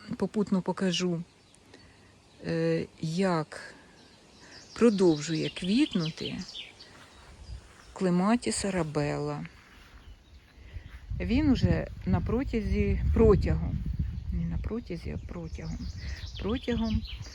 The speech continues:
е, двох місяців квітне. І у нього почалося повторне квітування. Перші квіточки вже майже всі опали. Я хочу окремо навіть відео про нього зробити.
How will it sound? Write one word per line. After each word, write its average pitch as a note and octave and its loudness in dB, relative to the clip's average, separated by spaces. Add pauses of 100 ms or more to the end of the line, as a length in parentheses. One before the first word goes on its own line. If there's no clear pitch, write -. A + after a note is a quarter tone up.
(440)
е, F3+ -6 (800)
двох F#3 -2
місяців E3 -4 (100)
квітне. D#3+ -4 (1040)
І A3+ 2
у G3 2
нього F#3+ 0
почалося F#3+ -6 (120)
повторне G3 -2
квітування. E3 -6 (1040)
Перші G3 4
квіточки E3+ -4
вже E3+ 0
майже A3 4
всі E3+ -2
опали. C4+ -2 (1700)
Я G3+ -2
хочу G3 -2
окремо F#3+ 0
навіть F3+ 0
відео D#3+ 0
про E3 -6
нього D#3+ -4
зробити. D#3+ -4